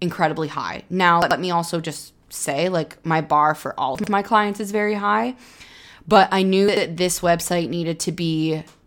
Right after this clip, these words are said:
the essence of luxury. It needed to speak volumes to who this person is, et cetera. So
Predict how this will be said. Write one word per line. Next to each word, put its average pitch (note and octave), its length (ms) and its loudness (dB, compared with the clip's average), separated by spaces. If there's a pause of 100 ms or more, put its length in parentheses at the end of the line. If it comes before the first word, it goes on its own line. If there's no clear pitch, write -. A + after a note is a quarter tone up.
the F3 260 -8
essence E3+ 460 0
of D3+ 180 -8
luxury. G3 680 2
It C3+ 120 -6
needed D3+ 320 -4
to D3 100 -8
speak D3 300 -8
volumes D#3 440 2
to D#3 100 -8
who D#3 120 -8
this - 120 -12
person - 320 -14
is, G#3 360 0
et - 120 -10
cetera. - 420 -6
So E3+ 600 0